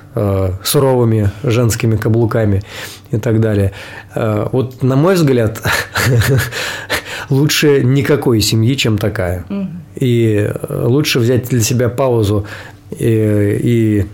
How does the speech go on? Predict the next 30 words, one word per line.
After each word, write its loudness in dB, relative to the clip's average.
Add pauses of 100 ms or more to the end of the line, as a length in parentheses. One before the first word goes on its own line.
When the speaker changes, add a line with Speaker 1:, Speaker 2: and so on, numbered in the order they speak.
Speaker 1:
найти 2
все-таки 0
себя 0
настоящего, 0
и -2
после 0
этого 0
уже 0
строить -2 (400)
отношения. 0 (380)
И, 0
в -4
принципе, 0
я 4
считаю, 0
что 0
у 2
нас 0 (300)
люди 2
слишком 0
рано -2 (100)
выходят 0
замуж 0
и 0
женятся, 0 (300)
и -10
слишком 0
рано 0
рожают 0
детей. -2